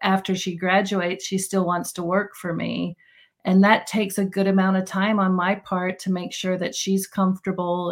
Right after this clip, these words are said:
in the role that she's in now, and that she sees the value of staying with the organization long term.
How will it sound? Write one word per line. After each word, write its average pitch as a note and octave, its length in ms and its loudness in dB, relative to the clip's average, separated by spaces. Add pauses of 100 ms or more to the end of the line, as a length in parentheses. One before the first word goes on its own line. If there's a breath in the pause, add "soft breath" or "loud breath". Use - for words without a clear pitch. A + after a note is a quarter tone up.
in F3+ 180 -2
the F3 100 -4
role F3 300 0
that E3+ 140 -4
she's F3 240 -2
in F3+ 200 -2
now, F3+ 640 2
and F3+ 240 -2
that F3 200 -4
she F#3+ 140 0
sees F#3 300 -2
the F3+ 100 -2
value F3 420 2
of E3 100 -4
staying E3+ 460 -2
with E3+ 260 -4
the E3+ 220 -2
organization E3+ 720 -2
long E3 260 0
term. F3+ 540 -4